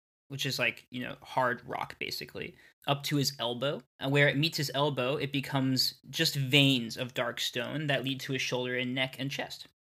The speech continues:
In the middle of the chest, the stone gradually is replaced by amber,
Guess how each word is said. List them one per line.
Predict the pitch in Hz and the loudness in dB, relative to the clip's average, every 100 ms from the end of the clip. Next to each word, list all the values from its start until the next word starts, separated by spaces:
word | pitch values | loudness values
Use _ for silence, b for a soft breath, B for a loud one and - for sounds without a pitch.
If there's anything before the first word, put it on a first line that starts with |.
| _ | _
In | 147 | 2
the | 139 | 4
middle | 156 185 175 | 6 6 4
of | 143 | 2
the | 131 | -2
chest, | - 131 143 - - | 0 0 0 -6 -8
the | - | -2
stone | - 139 135 | 0 0 0
gradually | 127 123 120 123 127 127 | 0 2 2 2 -2 -2
is | 123 131 | -4 -6
replaced | 123 120 117 - | -6 -6 -6 0
by | 113 113 | 0 4
amber, | 127 127 123 107 98 | 4 4 0 -4 -8